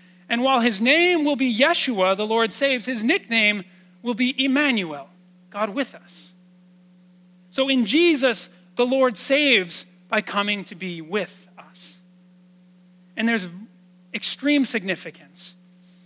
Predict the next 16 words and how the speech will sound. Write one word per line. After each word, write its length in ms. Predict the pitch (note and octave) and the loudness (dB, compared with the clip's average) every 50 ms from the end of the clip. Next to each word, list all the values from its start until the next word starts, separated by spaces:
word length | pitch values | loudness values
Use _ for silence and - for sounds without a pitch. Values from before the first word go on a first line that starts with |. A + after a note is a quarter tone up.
| _ - | _ -8
in 140 | G3+ G#3+ | -6 -6
the 40 | G3+ | -4
fact 380 | - - A3 G3+ G#3 G3+ - - | 0 2 4 4 4 2 0 -14
that 0 | |
the 160 | A3+ - G3 | -8 -2 0
angel 300 | G#3+ A3 A3 G#3+ G#3+ F#3+ | 0 0 0 -4 -6 -8
tells 260 | - F#3+ F#3+ F#3 F3 | -4 -2 -2 -2 -2
Joseph 480 | F3+ F3+ E3+ E3 D#3+ - - D#3+ E3 - | -6 -6 -6 -6 -6 -8 -12 -16 -18 -20
to 80 | - F3 | -18 -12
name 300 | E3 E3+ E3 E3+ E3 E3 | -6 -4 -4 -4 -4 -6
the 80 | E3 | -10
child 460 | E3+ - - D3 C#3 C#3 C#3+ C3+ C#3 _ _ _ _ _ _ _ _ _ | -14 -16 -18 -18 -18 -20 -20 -20 -20 _ _ _ _ _ _ _ _ _
Jesus. 540 | - G3 F#3 D#3 C#3 E3+ - - - - _ _ _ _ _ _ _ _ _ _ _ _ _ _ _ _ _ _ _ _ _ _ _ - - | -18 -16 -16 -16 -16 -20 -20 -20 -20 -20 _ _ _ _ _ _ _ _ _ _ _ _ _ _ _ _ _ _ _ _ _ _ _ -12 -4
While 200 | - G3+ G#3+ A3 | 0 2 2 2
a 60 | A3 | 2
rose 540 | G#3 A3+ A#3 B3 C#4 C#4 C#4 C4+ - - | 0 2 2 2 2 0 -2 -2 -4 -6